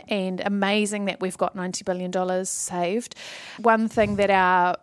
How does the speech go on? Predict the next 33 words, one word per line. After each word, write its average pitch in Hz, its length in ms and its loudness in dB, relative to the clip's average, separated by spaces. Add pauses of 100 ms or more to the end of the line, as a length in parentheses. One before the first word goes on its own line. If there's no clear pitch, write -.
(120)
uh, 180 340 4
managing 208 380 0
director, 196 260 -2
Sam, 233 340 -2
talks - 300 -2
about 196 280 2
a 196 40 -2
lot 190 340 2
is 202 140 0
that - 200 -2
KiwiSaver 202 680 0
is 180 140 -2
like 180 220 -4
a 190 60 0
rising 185 560 2
tide 175 420 0
of 175 100 -8
capital. 269 560 -2 (680)
So 233 120 0
in 226 160 2
the 208 100 4
past, 208 640 2
in 202 220 -4
New 208 100 0
Zealand's 196 380 -2
history, 220 340 0
we've 180 260 0 (360)
relied 180 340 4
on 180 160 2
foreign 202 460 2
investment 180 560 -4
to - 200 -8
grow. 165 300 0